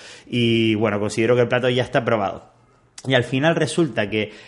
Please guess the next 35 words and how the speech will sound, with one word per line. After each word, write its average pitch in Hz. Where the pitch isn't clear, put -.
esta, 156
este 147
rollo 139
raro 135
que 120
notaba 120
yo 123
en 123
las 117
bielas, 123
que -
pensaba 117
que 131
era 127
porque 104
eran 120
de 123
ciento 120
setenta 110
y -
cinco, 131
lo 123
que 113
estaba 139
pasando 143
era 147
el, 117
el 110
plato, 123
que 107
como 101
al 104
no 123
ser 135
ovalado 127